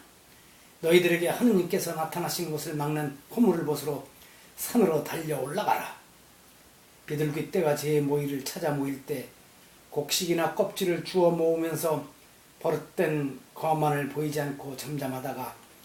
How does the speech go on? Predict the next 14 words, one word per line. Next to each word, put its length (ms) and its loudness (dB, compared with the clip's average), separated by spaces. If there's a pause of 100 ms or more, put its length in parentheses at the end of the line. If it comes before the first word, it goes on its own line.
(280)
그들을 340 -2
무섭게 480 -4
하는 260 0
어떤 320 0
것이 220 -2
나타나면 680 -2 (420)
갑자기 600 0
큰 320 0
근심에 420 -4
사로잡혀 680 -6 (800)
모이를 460 4
버리고 300 -2
가는 220 2
것처럼 380 -10